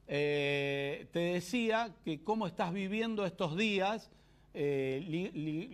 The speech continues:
ligado a tu Newell's, obviamente, eh,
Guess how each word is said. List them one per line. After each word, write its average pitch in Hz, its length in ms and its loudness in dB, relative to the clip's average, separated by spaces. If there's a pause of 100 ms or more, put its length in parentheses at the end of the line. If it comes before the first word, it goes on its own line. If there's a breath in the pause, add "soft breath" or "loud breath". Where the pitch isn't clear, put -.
(120)
ligado 202 320 4
a 208 100 0
tu 175 140 -2
Newell's, 214 460 0
obviamente, 214 840 0 (360 loud breath)
eh, 135 400 -2